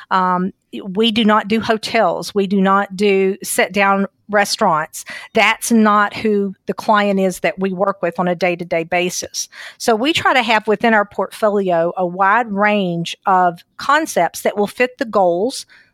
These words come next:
the skill sets, the backgrounds, and the desires of the clients we have. So it is really, it's kind of a science and an art, and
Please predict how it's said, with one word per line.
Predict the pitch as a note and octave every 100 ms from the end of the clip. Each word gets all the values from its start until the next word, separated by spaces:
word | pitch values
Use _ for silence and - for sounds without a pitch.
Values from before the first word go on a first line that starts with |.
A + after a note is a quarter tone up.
| -
the | C#4+
skill | - A#3 F#3+
sets, | - F#3+ F3+ A3 - - - _
the | -
backgrounds, | A3 A#3 A3+ - G3+ F#3 F3 G#3 G#3+ -
and | A#3+
the |
desires | G#3+ G#3 G#3+ C4 G#4 F#3+ F#3 G3+ -
of | G#3+
the | G3
clients | - A3 G3+ F#3+ -
we | F#3 F3
have. | - G#3+ F#3+ - - _ _ - -
So | - B3 G#3+
it | A3+ E4+
is | E4+ E4 B3
really, | C4 D4 A#3
it's | A3+ -
kind | C4+ B3
of |
a | G3
science | - B3 C4 D#4+ D4+ G#3
and | A#3
an | G3+ F#3+
art, | A3 C#4+ D#4 -
and | A3 G3+